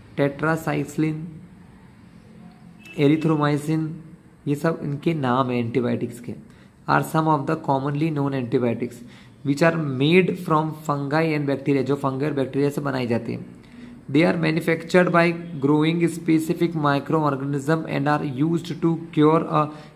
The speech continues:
variety of diseases, और बहुत सारी बीमारियों से इनको बच-, ब-, हमको बचाने के लिए तैयार की जाती है। The precaution to be taken in using antibiotic are follows, क्या क्या ध्यान सावधानी हमें रखना होती है इन चीज़ों को लेने से पहले।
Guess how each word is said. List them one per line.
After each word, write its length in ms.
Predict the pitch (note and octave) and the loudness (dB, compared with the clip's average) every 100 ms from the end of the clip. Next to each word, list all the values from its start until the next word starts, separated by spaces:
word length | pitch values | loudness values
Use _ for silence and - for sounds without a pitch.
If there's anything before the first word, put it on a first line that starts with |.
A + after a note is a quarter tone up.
| - | -2
variety 440 | B2+ C#3 D3+ D3+ E3+ | 4 4 4 4 2
of 120 | C#3+ | 4
diseases, 560 | C3+ - B2 A#2 - - - | 0 2 0 0 -2 -14 -12
और 120 | D3 B2+ | -8 -6
बहुत 300 | B2 D3+ E3 | 0 0 0
सारी 340 | D3 C#3+ D#3+ D#3 - - - | -2 0 -2 -4 -16 -20 -4
बीमारियों 520 | B2+ B2+ C#3+ D#3 D#3 | -2 2 2 2 0
से 180 | D3+ D#3+ | 0 -2
इनको 240 | D3 D#3+ | -2 -4
बच-, 260 | C3 B2+ B2 | -2 -4 -6
ब-, 460 | B2+ B2+ B2 A#2 B2+ B2+ | -10 -8 -10 -8 -6 -6
हमको 280 | B2+ C3 D#3+ | -8 -2 0
बचाने 420 | C3+ B2 C3+ C#3+ | 0 0 -2 0
के 120 | C#3+ | 0
लिए 220 | D3 C#3+ D#3 | 0 0 -2
तैयार 360 | - B2+ C3+ | -2 -2 -2
की 160 | C3 C3 | -4 -4
जाती 280 | A#2+ A2 A2 | -4 -4 -8
है। 140 | G#2+ - - - - _ _ _ _ _ _ | -10 -14 -20 -20 -20 _ _ _ _ _ _
The 100 | D3+ | -2
precaution 640 | D3+ D3+ D#3+ E3 F3 G3+ G#3 - - - - | 0 2 4 4 4 2 0 -8 -16 -14 -2
to 100 | E3+ | 2
be 140 | F3+ F3+ | 2 2
taken 260 | E3 F3 F3+ | 2 4 2
in 160 | F3 | 4
using 340 | D#3 D#3 E3 E3 | 2 2 0 0
antibiotic 680 | D3 C3+ D#3+ D#3 D3+ E3+ E3+ - | 0 0 2 2 2 0 -2 -6
are 180 | C#3+ C#3 C#3+ | -2 0 0
follows, 400 | C#3+ C#3 D#3+ D#3+ - - - - _ _ | 0 2 0 -2 -10 -20 -20 -20 _ _
क्या 140 | C#3 C3+ | -4 0
क्या 260 | D#3 D#3+ E3 - - B2 | 2 2 2 -8 -16 -8
ध्यान 320 | A#2+ B2+ - | -6 -4 -8
सावधानी 500 | - C3 A#2+ C3 D3+ | -6 -6 -4 -2 -2
हमें 180 | D3 D3 | 0 -2
रखना 240 | C#3+ C#3 | 0 0
होती 260 | D3 C#3+ D#3+ | 0 0 -2
है 60 | |
इन 60 | D#3 | -2
चीज़ों 220 | D3 C#3+ | -4 -4
को 100 | C#3+ | -2
लेने 220 | C#3 C3+ | -2 -4
से 120 | C3+ | -6
पहले। 260 | D3 C#3 C#3 | -4 -2 -2